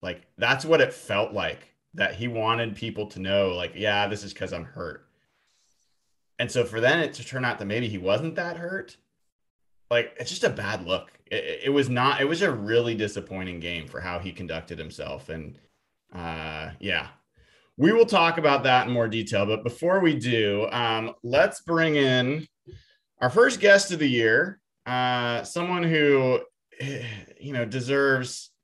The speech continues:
far more high-class company than he's going to get this evening. Uh, and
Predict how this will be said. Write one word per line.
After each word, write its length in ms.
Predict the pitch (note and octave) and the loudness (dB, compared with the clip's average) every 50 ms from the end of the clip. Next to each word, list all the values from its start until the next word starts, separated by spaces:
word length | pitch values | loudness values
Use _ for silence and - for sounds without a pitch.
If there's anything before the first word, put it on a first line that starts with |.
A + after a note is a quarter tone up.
| _ _ _ _ _ _ _ _ - - - - - _ _ _ _ | _ _ _ _ _ _ _ _ -20 -20 -20 -20 -20 _ _ _ _
far 420 | - - F3 E3+ F3 F#3+ G3+ G#3 | -12 -2 2 4 6 6 6 6
more 600 | G3 E3+ E3 D#3 D3+ D3+ D3 C#3+ C#3+ D3 C#3+ C#3 - _ _ _ _ _ _ _ _ _ _ _ _ _ - | 6 6 6 6 8 8 8 6 6 2 -2 -6 -14 _ _ _ _ _ _ _ _ _ _ _ _ _ -16
high-class 1300 | - - - C#3 C3+ C3+ C#3 C#3+ D3 D3 - - C3+ C3 A#2+ A#2+ A#2+ B2 B2 B2 - - - - - - _ _ _ _ _ _ _ | -14 -8 -2 0 2 4 4 4 2 2 -2 0 2 2 4 4 4 2 2 0 -2 -6 -10 -12 -14 -20 _ _ _ _ _ _ _
company 560 | - - C3 B2+ B2+ B2+ B2 G#2 F#2+ F2+ F2 F2 | -4 -2 0 0 0 0 -2 -2 -2 -2 -4 -4
than 180 | F2 G2+ G2+ | -4 -4 -2
he's 220 | G2+ A#2 A#2+ A#2 A2+ | -2 -2 -2 -2 -2
going 240 | A#2+ A#2+ A2+ A2 | -2 -2 -2 -2
to 60 | G#2 G2+ | -4 -2
get 280 | F#2+ G#2 G2+ G2+ - | 2 2 2 2 2
this 200 | G#2 G#2 G#2 - | -2 -6 -4 -4
evening. 480 | F#2+ F#2+ F2+ E2+ E2+ E2 D#2 D#2+ E2 - - - - - - _ _ _ - | -4 -4 -4 -6 -8 -8 -8 -10 -12 -16 -20 -20 -20 -20 -20 _ _ _ 0
Uh, 760 | A#2+ C3 C3+ C3+ C3+ C3+ C3+ C3+ C3 C3 C3 B2+ B2+ B2+ B2 - - - _ _ _ - - - - _ _ _ _ _ _ _ - - | 2 4 4 6 6 6 6 6 6 8 8 8 8 6 4 2 -2 -10 _ _ _ -16 -16 -16 -18 _ _ _ _ _ _ _ -2 2
and 320 | D3+ E3 E3 E3 E3 - | 4 6 6 6 4 2